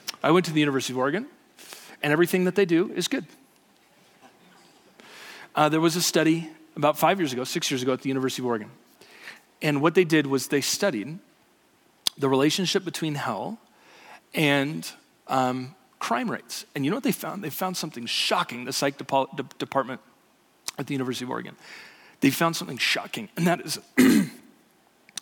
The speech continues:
people who believe in hell are half, true story, as likely to commit a violent crime. That's the University of Oregon. If you don't even like the Bible, that's fine. University of Oregon will tell you, hell is important.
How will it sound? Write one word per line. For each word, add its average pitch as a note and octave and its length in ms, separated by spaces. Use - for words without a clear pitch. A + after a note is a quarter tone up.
people B3+ 460
who G#3+ 240
believe D#3 540
in D3 160
hell C3+ 440
are C3 140
half, - 760
true A3+ 200
story, C#3 480
as C#3+ 160
likely B2+ 600
to C3+ 100
commit C#3 420
a D3 80
violent A#2+ 440
crime. G2+ 300
That's - 220
the F3+ 60
University C#3 360
of B2+ 40
Oregon. G3 280
If D3+ 60
you C#4 80
don't E4 100
even D#3 120
like E3 140
the - 60
Bible, C#3 360
that's G3+ 140
fine. A2+ 100
University A3 340
of F3+ 60
Oregon A3+ 220
will A2+ 80
tell B2 160
you, - 80
hell C#3+ 340
is C#3 100
important. E3 320